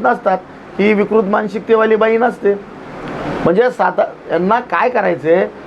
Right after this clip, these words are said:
महाराष्ट्रातलं सगळं वातावरण बिघडायचंय. यांना असं सांगायचंय की उद्याच्या सत्तेमध्ये आम्हीच खरे दावेदार आहोत आणि उद्याची सत्ता आम्ही शानपणानं चालवू शकतो. पण आदरणीय उद्धव साहेब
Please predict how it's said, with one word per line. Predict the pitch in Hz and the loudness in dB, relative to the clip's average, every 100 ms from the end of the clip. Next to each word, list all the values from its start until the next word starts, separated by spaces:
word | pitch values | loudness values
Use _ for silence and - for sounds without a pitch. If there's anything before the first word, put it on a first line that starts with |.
| - | -4
महाराष्ट्रातलं | 151 160 214 214 247 247 | 0 2 0 -2 0 0
सगळं | 220 202 214 | 0 2 4
वातावरण | 196 170 180 170 170 | 2 2 0 0 -2
बिघडायचंय. | 160 143 131 165 185 | 0 2 2 0 -2
यांना | 170 220 | 0 2
असं | 233 214 | 2 2
सांगायचंय | 214 196 180 160 160 165 - - | 0 0 0 -2 -4 -4 -8 -2
की | 180 | 2
उद्याच्या | 180 - 254 240 | 4 4 2 0
सत्तेमध्ये | 220 - 226 226 226 | 0 0 0 2 2
आम्हीच | 196 220 185 | 0 -4 0
खरे | 196 190 | 2 4
दावेदार | 175 175 170 151 | 4 4 2 2
आहोत | 139 - - - | 0 -4 -14 0
आणि | 170 | 2
उद्याची | 180 208 214 | 4 2 0
सत्ता | 196 190 202 | -2 0 0
आम्ही | 196 202 | -2 -4
शानपणानं | 185 170 165 160 | -4 -4 -4 -4
चालवू | 151 156 151 | 0 0 0
शकतो. | 147 - 131 - - - - 180 | -4 -4 -6 -6 -14 -12 -4 0
पण | 220 262 - - | 2 0 -6 -4
आदरणीय | 170 196 214 214 | 0 0 0 0
उद्धव | 190 208 202 | 2 0 2
साहेब | 202 | 0